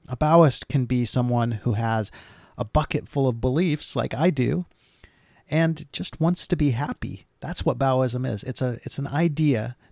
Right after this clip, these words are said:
that allows you to bring your own teachers and to have a bucket full of beliefs and to focus on what makes you happy. And if we're all happy, it's a better world for all of us. What led you to explore Baoism?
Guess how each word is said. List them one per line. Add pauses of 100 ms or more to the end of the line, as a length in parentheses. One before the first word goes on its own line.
that
allows
you
to
bring
your
own
teachers (140)
and
to
have
a
bucket
full
of
beliefs
and
to
focus
on
what
makes
you
happy. (420)
And
if
we're
all
happy,
it's
a
better
world
for
all
of
us. (600)
What
led
you
to
explore
Baoism?